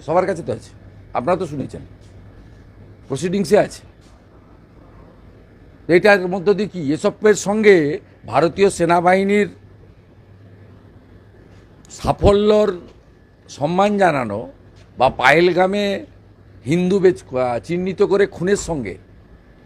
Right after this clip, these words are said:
আইএমএফ এর ঋণ, ইউএন এর ভাইস চেয়ারম্যান, এশিয়ান ডেভেলপমেন্ট ব্যাংকের ঋণের কি সম্পর্ক আছে বলুন তো? যে মুখ্যমন্ত্রী বলেন যে মোদি, অমি-,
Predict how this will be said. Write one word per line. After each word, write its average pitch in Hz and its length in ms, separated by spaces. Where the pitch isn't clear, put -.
আইএমএফ 185 560
এর 208 120
ঋণ, 180 80
ইউএন 170 340
এর 190 120
ভাইস 143 320
চেয়ারম্যান, 175 400
এশিয়ান 180 340
ডেভেলপমেন্ট 175 500
ব্যাংকের 175 360
ঋণের 185 180
কি 196 140
সম্পর্ক 185 380
আছে 196 180
বলুন 185 240
তো? 165 100
যে 180 160
মুখ্যমন্ত্রী 233 600
বলেন 208 680
যে 196 460
মোদি, 165 320
অমি-, 190 280